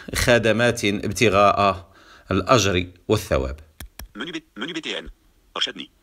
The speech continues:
Speaker 1: أرشدني.
Speaker 2: أجستاب.
Speaker 1: أرشدني يضع موقعك في الخارطة ولك أن تشارك هذا الموقع.
Speaker 2: أد بلاس. بوتون.
Speaker 1: تضيف موقع.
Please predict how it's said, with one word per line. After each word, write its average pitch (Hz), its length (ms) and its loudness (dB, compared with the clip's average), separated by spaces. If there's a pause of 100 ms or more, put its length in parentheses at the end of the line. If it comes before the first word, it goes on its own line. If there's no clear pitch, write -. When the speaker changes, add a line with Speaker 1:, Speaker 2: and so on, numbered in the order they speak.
(600)
Speaker 1:
أرشدني. 104 720 4 (640)
Speaker 2:
أجستاب. - 380 -4
Speaker 1:
أرشدني 151 800 6 (420)
يضع 170 460 8
موقعك 160 1160 6
في 127 200 4
الخارطة 139 1300 6
ولك 156 480 8
أن 113 640 6
تشارك 190 560 6
هذا 131 300 6
الموقع. 107 720 4 (280)
Speaker 2:
أد - 140 -8
بلاس. - 280 -10 (240)
بوتون. - 600 -2
Speaker 1:
تضيف 160 840 6 (300)
موقع. 135 760 6